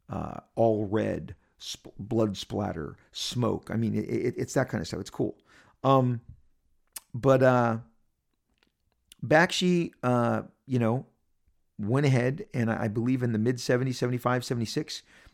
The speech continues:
got United Artists on board. Um, and then, uh, you know, Bakshi's ex-, executive with the studio got fired, and this is when things go, uh,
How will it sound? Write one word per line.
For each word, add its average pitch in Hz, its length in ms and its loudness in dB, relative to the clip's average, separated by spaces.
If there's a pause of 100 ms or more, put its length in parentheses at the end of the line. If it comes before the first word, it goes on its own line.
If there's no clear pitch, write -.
(140)
got 117 240 2
United 120 420 2
Artists 117 320 0
on 110 140 0
board. 170 340 2 (640)
Um, 107 460 2 (1200)
and 110 200 2
then, 120 260 2
uh, 107 340 2 (520)
you 117 100 0
know, 107 300 0 (360)
Bakshi's 131 600 2
ex-, 113 360 -2
executive 127 960 2 (840)
with 120 220 0
the 139 80 -4
studio 131 520 2
got 110 220 -4
fired, 147 520 0
and 123 120 -2
this 123 160 -8
is 123 80 -8
when 117 160 -2
things 123 280 -4
go, 120 280 -4
uh, 101 120 -4